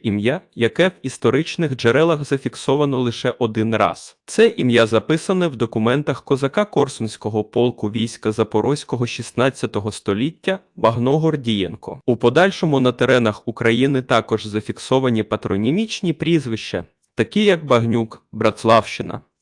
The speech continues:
та Багненко. Біля польського міста Катовіце зустрічається жіноче ім'я Багна. Сьогодні прізвища Багно, Багні,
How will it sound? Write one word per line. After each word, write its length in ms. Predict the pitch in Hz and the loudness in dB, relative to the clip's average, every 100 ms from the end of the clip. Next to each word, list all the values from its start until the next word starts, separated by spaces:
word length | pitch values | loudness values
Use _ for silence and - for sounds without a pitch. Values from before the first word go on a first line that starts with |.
| _ | _
та 100 | 180 | 0
Багненко. 760 | 101 196 113 165 185 185 151 - - | 2 2 2 0 0 -2 -4 -6 -4
Біля 320 | 120 131 139 | 0 2 0
польського 600 | - 117 117 - 117 110 | 0 -2 -2 -4 -2 0
міста 380 | 123 156 - 190 | 0 -2 -4 -2
Катовіце 600 | 117 - 104 135 - 120 | -2 -2 -2 -4 -4 -8
зустрічається 840 | 110 - 110 - 127 127 147 - | -8 -10 -10 -4 -2 -2 -2 -4
жіноче 500 | 123 120 127 127 - - | -2 -2 -2 -2 -6 -6
ім'я 320 | 120 107 123 | -4 0 0
Багна. 520 | 160 165 113 98 92 - | 2 2 0 -6 -10 -14
Сьогодні 560 | - 123 139 135 127 | -2 2 4 4 0
прізвища 600 | 113 185 202 170 143 156 | 0 0 -2 -2 -4 -4
Багно, 500 | 120 113 117 127 135 - _ | 0 0 2 0 -2 -8 _
Багні, 540 | 113 107 113 180 175 | 0 0 2 0 0